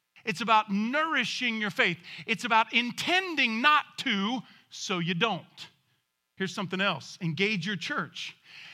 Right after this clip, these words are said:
Do you know how many people over the years have said, "Mike, look, I've gone to church my, mostly my whole life, but I never really got it till I got involved in this church"?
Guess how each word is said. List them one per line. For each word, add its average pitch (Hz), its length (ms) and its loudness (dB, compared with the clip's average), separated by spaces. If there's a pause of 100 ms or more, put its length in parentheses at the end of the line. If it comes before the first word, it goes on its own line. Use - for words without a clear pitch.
(180)
Do 196 80 2
you 370 80 2
know 415 120 4
how 269 120 6
many 262 160 0
people 233 340 -2
over 208 140 2
the 202 80 -2
years 196 200 0
have 190 100 -6
said, 180 180 -4
"Mike, 165 280 0 (520)
look, 180 300 -4
I've 240 180 -4
gone 233 140 -8
to 175 60 -6
church 190 280 -10
my, 190 280 -6
mostly 185 480 -8
my 190 140 -4
whole 190 200 -6
life, 175 260 0
but 170 80 -6
I 202 80 -4
never 233 240 -4
really 214 280 -4
got 151 360 0
it 208 240 -10 (500)
till 185 180 -6
I 208 80 0
got 185 240 -2
involved 156 640 -4
in 143 100 -6
this 139 160 -8
church"? - 580 -16